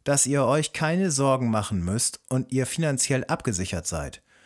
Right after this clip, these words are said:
Und deswegen mache ich viele Überstunden, um euch das zu ermöglichen, weil ich dich und die Kinder über alles liebe."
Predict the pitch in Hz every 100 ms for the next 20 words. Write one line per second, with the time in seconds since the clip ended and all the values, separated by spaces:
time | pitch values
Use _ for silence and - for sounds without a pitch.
0 | - _ _ 123 120 170 - 120 101 104
1 | 131 143 _ - 135 131 120 - - 160
2 | 147 143 127 - 113 101 101 123 139 -
3 | - - 139 120 147 156 151 - - 120
4 | 120 123 131 117 95 98 120 - - -
5 | - 110 110 - 151 185 - - 107 107
6 | - 139 131 143 - 110 107 104 113 -
7 | 113 104 69 69